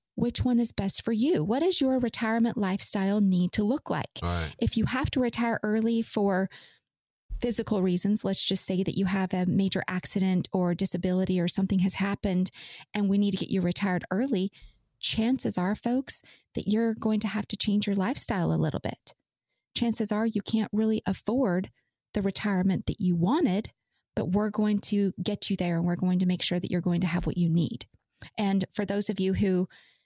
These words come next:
Speaker 1: saved a lot of extra and you've worked extra long and you put things aside and sacrificed maybe a little bit more, well, then you have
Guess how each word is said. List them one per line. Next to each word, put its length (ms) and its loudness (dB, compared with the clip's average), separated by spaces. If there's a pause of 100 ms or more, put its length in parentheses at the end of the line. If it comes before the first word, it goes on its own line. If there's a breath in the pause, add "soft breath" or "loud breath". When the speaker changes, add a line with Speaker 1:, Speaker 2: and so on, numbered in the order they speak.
(160 loud breath)
Speaker 1:
saved 680 -2
a 80 -2
lot 200 0
of 100 -2
extra 580 -2
and 140 2
you've 160 0
worked 280 -4
extra 320 -4
long 460 2
and 240 0 (380 loud breath)
you 260 0 (360)
put 100 -4
things 220 0
aside 300 -2
and 100 2
sacrificed 600 -2
maybe 220 0
a 60 2
little 160 0
bit 140 -2
more, 340 2
well, 160 0
then 240 0 (520 loud breath)
you 160 2
have 320 -2